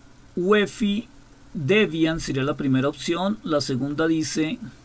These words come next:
Keystone D T Micro Duo, es decir, la memoria U S B.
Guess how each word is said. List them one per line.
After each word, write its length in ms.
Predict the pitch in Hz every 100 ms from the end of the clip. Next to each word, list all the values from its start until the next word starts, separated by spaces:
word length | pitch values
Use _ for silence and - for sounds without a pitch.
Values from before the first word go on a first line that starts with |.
| - - - - - - - - - - - - -
Keystone 580 | - 202 156 - 196 180
D 140 | 180
T 320 | 175 175 170 170
Micro 380 | 175 143 180
Duo, 440 | 175 220 180 160 - -
es 140 | 135
decir, 280 | 135 160 131
la 180 | 120 120
memoria 600 | 127 117 135 156 156 -
U 180 | 202 175
S 320 | 151 - 151
B. 320 | 143 143 147